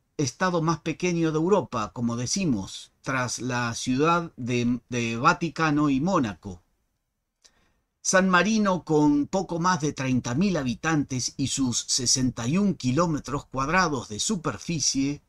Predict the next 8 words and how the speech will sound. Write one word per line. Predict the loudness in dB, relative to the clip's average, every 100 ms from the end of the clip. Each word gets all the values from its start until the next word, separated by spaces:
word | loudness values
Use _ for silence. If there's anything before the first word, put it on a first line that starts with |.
| _ _ _ _ _ _ _ _ _ _ _ _ _ _ _ _ _
aproximadamente | -6 -6 -4 -2 2 2 2 2 2 0 -4
como | -2 0
la, | -2 -6 -6 -8 -10 -10
como | -6 -4
la | -2 0
isla | 0 -2 -2
de | 0 0
Manhattan, | 0 -2 -4 -6 -6 -8 -6 -6